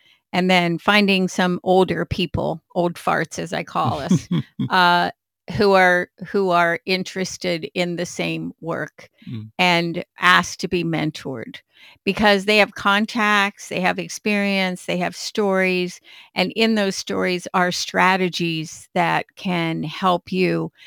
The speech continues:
Speaker 1: develop your leadership, develop your confidence, and they will believe in you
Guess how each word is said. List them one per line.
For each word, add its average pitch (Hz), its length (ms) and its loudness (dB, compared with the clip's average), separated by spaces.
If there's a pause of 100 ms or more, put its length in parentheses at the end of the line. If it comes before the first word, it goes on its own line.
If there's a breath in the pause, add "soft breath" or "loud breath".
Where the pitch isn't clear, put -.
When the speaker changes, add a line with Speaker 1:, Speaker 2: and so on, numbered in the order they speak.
(280 loud breath)
Speaker 1:
develop 180 480 0
your 180 100 -4
leadership, 175 640 0 (300)
develop 175 440 0
your 180 120 -4
confidence, 170 760 -2
and 190 200 0
they 214 120 4
will 208 140 2
believe 175 500 -2
in 165 160 -4
you 156 320 -6